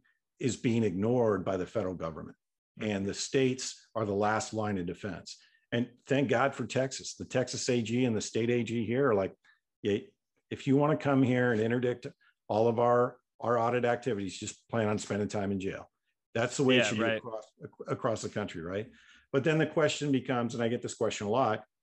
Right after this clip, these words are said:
Speaker 1: what do we do with Washington? What do we do with California? What do we do with the blue states that the entire apparatus is blue? They're not gonna, even Colorado just passed a law, or I think it's the Secretary of State, passed a law saying that their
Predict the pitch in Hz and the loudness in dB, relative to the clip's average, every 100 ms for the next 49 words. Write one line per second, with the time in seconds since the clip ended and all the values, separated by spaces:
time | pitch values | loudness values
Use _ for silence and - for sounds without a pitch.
0 | _ _ _ 95 117 127 131 127 104 107 | _ _ _ -4 0 4 4 2 0 0
1 | 95 85 90 85 - 95 113 123 139 - | -2 -4 -6 -4 -8 -6 -4 -4 -8 -8
2 | 92 87 90 82 - 90 85 - 82 82 | -6 -6 -6 -8 -8 -6 -6 -8 -10 -8
3 | 87 117 104 95 90 80 85 85 73 - | -6 -8 -6 -4 -4 -6 -6 -6 -8 -12
4 | 71 95 107 - 82 80 - - 80 80 | -8 -6 -6 -4 -6 -6 -10 -10 -6 -6
5 | 73 _ _ _ _ _ _ _ 113 95 | -8 _ _ _ _ _ _ _ -4 -4
6 | 82 - 107 101 92 87 87 87 104 101 | -6 -2 2 4 2 0 -4 -2 -2 -2
7 | 80 - 87 - 110 107 85 82 _ - | -6 -10 -12 -4 0 2 0 -6 _ -8
8 | 110 120 120 101 90 - _ _ _ _ | -2 -2 -2 -4 -4 -10 _ _ _ _
9 | - 135 143 135 131 120 117 135 110 87 | 2 4 4 4 4 6 6 4 2 0
10 | 101 - _ _ - 107 101 107 95 104 | -4 -8 _ _ -4 -2 -2 -4 0 0
11 | 101 90 85 104 - 110 - 98 82 - | 0 -2 -4 -6 -4 -4 -4 -4 -4 0
12 | 117 98 - - - _ _ - 104 101 | 0 0 -2 -20 -20 _ _ -4 0 0
13 | - 95 98 92 - 107 95 92 101 95 | -2 -2 0 0 -2 -2 -2 -4 -2 -4